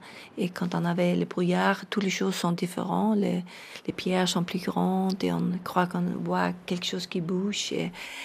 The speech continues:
alors, on a des histoires comme ça. Et aussi des histoires de... Euh,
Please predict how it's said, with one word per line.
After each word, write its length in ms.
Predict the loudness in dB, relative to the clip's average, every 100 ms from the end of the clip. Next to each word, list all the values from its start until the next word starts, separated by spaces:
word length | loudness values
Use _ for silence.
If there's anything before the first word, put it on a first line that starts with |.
| -10 2
alors, 180 | 6 8
on 40 |
a 100 | 8
des 240 | 8 4
histoires 340 | -2 2 2 2
comme 160 | 0
ça. 240 | 0 -2 -4 -10 -20 -20 -20 -20 -20 -6
Et 80 | -4
aussi 280 | -2 -2 -4
des 180 | -4 -12 -12
histoires 320 | -10 -8 -6
de... 160 | -6 -6 -8 -14 -20 -20 -20 -20 -20 -20 _ -8
Euh, 680 | -6 -4 -4 -4 -4 -4